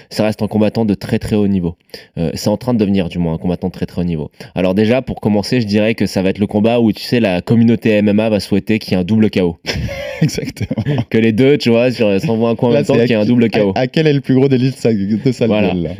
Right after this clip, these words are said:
Speaker 1: Euh, le moment dans la cage, il était gênant. Hein, pff, c'était un peu gênant. Après, je
Speaker 2: Mais
Speaker 1: vois
Speaker 2: Merab le sauve à la limite, tu vois, avec son,
Speaker 1: Ouais,
Speaker 2: son
Speaker 1: c'est
Speaker 2: intervention,
Speaker 1: ça, ouais.
Speaker 2: ça rend le truc un peu souriant, quoi. Mais
Speaker 1: Après, je vois quand même O'Malley un peu plus, euh, un peu plus, non, ouais,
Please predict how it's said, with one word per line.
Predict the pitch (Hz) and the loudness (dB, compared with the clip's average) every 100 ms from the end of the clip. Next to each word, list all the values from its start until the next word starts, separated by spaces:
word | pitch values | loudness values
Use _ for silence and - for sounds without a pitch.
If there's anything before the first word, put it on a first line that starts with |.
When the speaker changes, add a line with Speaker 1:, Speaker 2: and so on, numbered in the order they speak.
| 87 | -4
Speaker 1:
Euh, | 104 104 101 101 | 0 2 2 4
le | 127 | 6
moment | 147 143 147 | 6 4 2
dans | 127 | 2
la | 110 | 0
cage, | - 113 | 0 -2
il | 95 | 0
était | 95 92 | -2 0
gênant. | 87 92 110 - _ - | 0 -2 -2 -10 _ -14
Hein, | 85 87 - | -10 -10 -12
pff, | - - - | -12 -12 -12
c'était | - 80 - | -12 -10 -4
un | 78 71 | -4 -4
peu | - | -2
gênant. | 92 95 104 131 - 139 | 0 2 0 -2 -10 -6
Après, | - - 131 139 | -6 -2 0 2
je | 117 | 4
Speaker 2:
Mais | 104 | 2
Speaker 1:
vois | 98 120 127 | 2 2 4
Speaker 2:
Merab | 160 180 269 | 4 4 4
le | 180 | 4
sauve | 147 254 240 | 4 4 4
à | 151 | 4
la | |
limite, | 143 165 175 - | 6 6 4 4
tu | |
vois, | 143 175 | 2 4
avec | 156 | 2
son, | 214 | 2
Speaker 1:
Ouais, | 226 | 2
Speaker 2:
son | 220 151 | 2 2
Speaker 1:
c'est | |
Speaker 2:
intervention, | 151 156 151 175 226 | 2 2 2 2 2
Speaker 1:
ça, | 190 | 2
ouais. | 143 | 2
Speaker 2:
ça | |
rend | 170 | 4
le | 175 | 2
truc | - 208 180 | 2 2 4
un | 165 | 2
peu | - 202 | 4 4
souriant, | 175 - 185 175 185 165 | 2 2 4 6 6 4
quoi. | 131 131 117 | 4 2 2
Mais | 123 113 101 95 | 0 0 0 -2
Speaker 1:
Après, | 104 98 139 | -4 -2 2
je | 123 | 2
vois | 113 117 | 2 2
quand | 131 | 0
même | 127 | 2
O'Malley | 127 117 117 120 | 4 4 4 2
un | 120 | 2
peu | 107 110 | 0 -2
plus, | - 120 120 120 107 | -2 2 4 4 4
euh, | 98 90 90 92 95 _ _ _ _ _ _ _ _ _ _ _ _ _ _ _ | 2 2 0 -2 -6 _ _ _ _ _ _ _ _ _ _ _ _ _ _ _
un | 98 | -8
peu | 104 | -6
plus, | 95 - | -8 -8
non, | 90 95 90 90 73 | -2 0 0 -2 -4
ouais, | 71 | -6